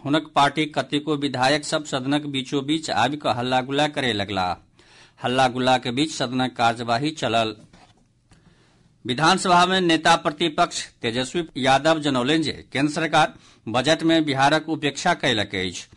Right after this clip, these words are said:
श्री यादव जनौलनि जे नीति आयोगक रिपोर्टक अनुसार बिहार सबसँ गरीब राज्य अछि। ओ जनौलनि जे आइ राज्य में बेरोजगारीक कारण युवा सभक पलायन जारी अछि।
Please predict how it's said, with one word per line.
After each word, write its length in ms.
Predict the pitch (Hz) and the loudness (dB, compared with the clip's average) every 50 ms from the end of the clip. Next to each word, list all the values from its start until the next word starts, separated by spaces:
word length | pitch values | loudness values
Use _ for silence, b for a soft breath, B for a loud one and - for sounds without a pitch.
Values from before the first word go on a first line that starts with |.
| _ - _ | _ -20 _
श्री 220 | - 127 135 139 139 | -6 -2 0 2 4
यादव 280 | 135 131 127 139 131 | 4 4 4 2 -2
जनौलनि 380 | 123 131 131 131 127 131 139 143 | -2 -2 -2 0 0 0 0 0
जे 180 | 135 139 139 131 | 0 0 -2 -2
नीति 380 | 131 135 131 135 147 147 151 156 - - 135 | -2 -4 -4 -2 0 0 0 0 -2 -2 0
आयोगक 540 | 117 117 123 127 131 135 135 151 147 147 147 | 2 2 2 0 -2 -2 -2 -4 -4 -4 -4
रिपोर्टक 600 | 139 135 127 - - 143 139 135 151 147 147 - | -6 -6 -6 -4 -4 -4 -4 -2 -2 -4 -2 -2
अनुसार 440 | 143 143 143 139 - 156 151 147 151 | -2 -2 -2 0 2 2 2 2 0
बिहार 360 | 143 139 127 131 139 139 143 | -2 -2 0 2 2 2 2
सबसँ 440 | 139 - - 143 135 - - 151 147 | 0 -2 -2 -4 -2 -2 -4 -4 -2
गरीब 300 | 143 151 147 156 160 151 | -2 0 0 0 0 0
राज्य 400 | 135 120 104 104 98 101 95 98 | 2 2 2 2 0 -2 -4 -4
अछि। 200 | 98 98 - - - _ B B B B B B B B - | -4 -6 -10 -14 -14 _ B B B B B B B B -6
ओ 120 | 135 123 | -4 -2
जनौलनि 440 | 117 127 127 127 131 131 131 131 123 | 0 2 2 2 2 0 0 0 0
जे 160 | 131 143 165 B B B B - | -2 -4 -4 B B B B -2
आइ 300 | 110 113 104 104 117 143 - b b b b b | 0 0 0 0 -2 -4 -8 b b b b b
राज्य 340 | 120 113 127 139 151 151 175 | 0 2 4 4 4 4 2
में 240 | 175 175 185 180 156 | 0 2 0 0 -2
बेरोजगारीक 640 | 147 139 143 139 135 139 143 143 151 170 175 170 - | 0 0 0 -2 0 2 2 4 4 2 0 0 2
कारण 280 | 143 131 147 147 147 | 2 4 4 4 4
युवा 340 | 147 139 143 139 143 143 147 | 2 2 2 2 2 2 2
सभक 380 | - - 147 135 151 160 156 - | 2 0 -4 -2 -2 -2 -4 -2
पलायन 400 | - 135 127 123 120 131 143 143 | -2 2 2 2 2 2 2 2
जारी 340 | 147 147 127 107 104 101 95 92 | 2 2 2 2 2 0 -2 -2
अछि। 320 | 90 90 87 - - - | -4 -6 -8 -10 -14 -14